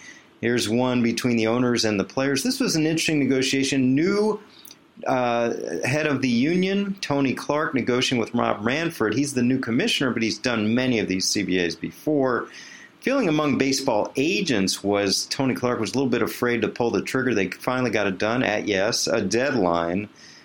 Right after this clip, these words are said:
Major League Baseball with a new C B A. I always wonder, what if the Major League Baseball owners asked for the only, they're the only league that doesn't have it. What if they asked for a salary cap? They'd probably be laughed out of the room. Without any interest in a salary cap, things move pretty smoothly.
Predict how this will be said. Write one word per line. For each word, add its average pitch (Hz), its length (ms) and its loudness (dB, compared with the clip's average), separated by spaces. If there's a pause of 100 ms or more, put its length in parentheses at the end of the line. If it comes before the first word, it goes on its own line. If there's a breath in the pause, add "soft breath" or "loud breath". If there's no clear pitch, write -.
(100)
Major 104 260 0
League 98 140 0
Baseball 101 340 0
with 90 100 0
a 95 40 0
new 101 160 0
C 98 160 0
B 95 140 2
A. 95 100 2
I 143 240 0
always 175 260 0
wonder, 127 400 2
what 123 220 2
if 180 100 -2
the 139 80 0
Major 123 300 0
League 104 160 0
Baseball 107 420 0
owners 107 240 2
asked 98 720 -2 (380 loud breath)
for - 80 -2
the 123 140 2
only, 165 280 0
they're 139 320 0
the 165 60 0
only 151 300 2
league 135 120 2
that 127 60 2
doesn't 117 180 0
have 147 240 -2
it. 120 100 2
What 175 120 2
if - 80 -6
they 160 140 0
asked 160 260 -4
for 139 100 -2
a 120 60 0
salary 139 400 0
cap? - 280 -2 (680 loud breath)
They'd 107 180 -2
probably 110 300 0
be 98 80 2
laughed 107 320 0
out 104 100 2
of 90 60 -2
the 92 80 0
room. 104 340 2
Without 98 380 0
any 104 280 0 (200)
interest 117 480 0
in 104 80 0
a 95 80 2
salary 120 440 0
cap, 120 380 -2
things 120 320 0
move 110 220 0
pretty 101 220 0
smoothly. 101 800 0